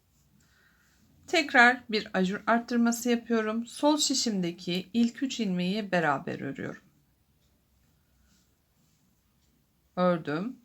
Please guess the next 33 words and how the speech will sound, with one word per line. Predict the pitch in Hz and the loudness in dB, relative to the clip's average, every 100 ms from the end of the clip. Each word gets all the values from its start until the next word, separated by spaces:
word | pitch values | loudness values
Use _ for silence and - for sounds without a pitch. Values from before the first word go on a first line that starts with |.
| _ _ - | _ _ -2
Bir | 208 196 | -2 0
tane | 131 120 - | -2 -4 -4
ajur | 180 202 190 | -4 -4 -2
arttırması | 202 202 220 208 208 - | -2 -2 -6 -6 -6 -4
yaptım. | 202 196 - 208 - | -4 -4 -8 -8 -10
Sol | - 302 320 | -2 0 2
şişimde | 311 254 240 196 202 | 2 2 0 0 0
ayracıma | - 233 240 233 208 185 | 2 4 4 4 -2 -2
kadar | 180 190 - | -2 -4 -4
üç | 294 - | -6 -2
tane | 208 160 185 180 | 0 2 2 2
düz | 175 | 0
ilmeğim | 165 147 139 135 | 0 -4 -4 -6
kaldı. | - 151 147 214 | -4 -4 -4 -4
Hemen | 302 247 208 | -2 0 0
onları | 180 160 151 185 | 0 -2 -2 -2
düz | 202 190 - | -2 -4 -4
olarak | 143 156 175 | -4 -4 -2
örüyorum. | 151 139 131 143 175 | -4 -2 -4 -6 -4
Bir, | 185 165 - - - _ _ _ - _ _ _ _ - | -2 -2 -4 -8 -14 _ _ _ -20 _ _ _ _ -8
iki, | 196 - 156 185 233 - _ _ _ _ _ _ _ - - _ _ _ | -8 -6 -4 -4 -8 -20 _ _ _ _ _ _ _ -20 -20 _ _ _
üç. | 135 - - - - _ _ _ _ _ _ - - _ | -12 -10 -12 -12 -20 _ _ _ _ _ _ -20 -20 _
Yakanın | 302 349 339 226 | 0 4 2 2
arttırması | - 247 247 240 208 185 - | 2 2 2 -2 0 -2 -2
da | 156 | -4
gizli | 185 226 202 | 0 0 2
arttırma | 165 151 - 151 147 | 2 0 -6 -6 -6
olduğu | 139 156 | -6 -8
için | 156 - - | -6 -6 -4
hemen | 233 165 156 | -2 -2 -2
gizli | 170 185 185 | -2 -2 -2
arttırmamı | 151 - - 139 135 190 | -4 -6 -12 -8 -6 -2
yaptım. | 214 202 - - 220 | -2 -4 -4 -4 -2